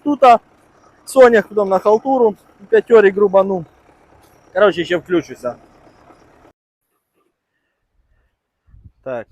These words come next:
мега урожай нашої сімочки дома. Ну, по сору, я скажу, ще й щось мелкого до хрена.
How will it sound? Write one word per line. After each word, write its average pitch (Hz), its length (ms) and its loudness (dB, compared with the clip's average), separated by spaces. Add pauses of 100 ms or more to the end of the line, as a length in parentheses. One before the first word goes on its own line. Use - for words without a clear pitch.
(160)
мега 131 300 -18
урожай 131 500 -12 (800)
нашої 123 360 -16
сімочки 131 540 -18
дома. 104 400 -18 (600)
Ну, 175 180 -20
по 170 100 -16
сору, 156 540 -12 (300)
я 139 160 -16
скажу, 156 420 -14 (600)
ще - 200 -20
й 139 180 -12
щось - 480 -20 (260)
мелкого 110 460 -20
до 104 120 -18
хрена. 110 400 -20